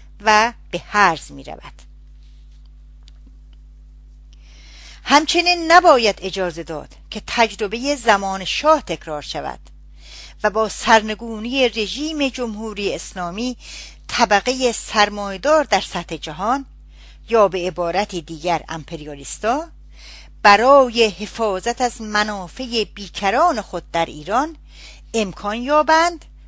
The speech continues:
در نهایت رژیم ارتجاعی و ضد خلقی دیگری را به جای رژیم کنونی به جامعه ما تحمیل کنند. در این رابطه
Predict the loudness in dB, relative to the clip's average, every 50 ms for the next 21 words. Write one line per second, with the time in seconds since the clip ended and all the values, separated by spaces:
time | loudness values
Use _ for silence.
0 | -16 -2 2 4 4 4 2 -2 -8 -8 -8 -6 -8 -6 -4 0 2 4 4 4
1 | 2 -2 -12 -20 -20 -20 -20 -20 -20 -20 -20 -20 -20 -12 -2 0 2 2 2 0
2 | -2 -4 -4 -4 -6 -6 -8 -8 -4 -4 -4 -4 -6 -8 -12 -10 -6 -4 -4 -2
3 | -2 -2 -4 -4 -4 -4 -6 -6 -4 -6 -6 -6 -6 -8 -10 -6 -2 -2 -2 -2
4 | -4 -6 -6 -6 -4 -6 -6 -8 -12 -14 -6 0 2 4 4 4 2 0 0 0
5 | 0 0 -2 -4 -10 -18 -20 -20 -20 -10 -4 -2 -2 0 2 4 4 6 6 4
6 | 2 0 -2 -2 -2 -2 -4 -4 -4 -4 -6 -8 -6 -6 -6 -6 -6 -8 -8 -8
7 | -8 -6 -8 -6 -6 -6 -6 -8 -10 -14 -12 -10 -10 -8 -6 -4 -4 -4 -4 -6
8 | -8 -10 -10 -10 -10 -10 -8 -8 -8 -8 -10 -12 -18 -14 -12 -12 -10 -8 -6 -6
9 | -6 -6 -8 -10 -14 -14 -14 -16 -20 -20 -20 -20 -20 -20 -20 -20 -20 -20 -20 -20
10 | -20 -20 -20 -20 -20 -20 -20 -20 -20 -20 -20 -20 -20 -20 -20 -20 -20 -20 -20 -20
11 | -20 -20 -20 -20 -20 -20 -20 -20 -20 -20 -20 -20 -20 -20 -20 -20 -20 -20 -14 0
12 | 4 6 6 6 4 -2 -10 -10 -8 -6 -6 -6 -6 -8 -12 -8 -2 0 0 0
13 | 0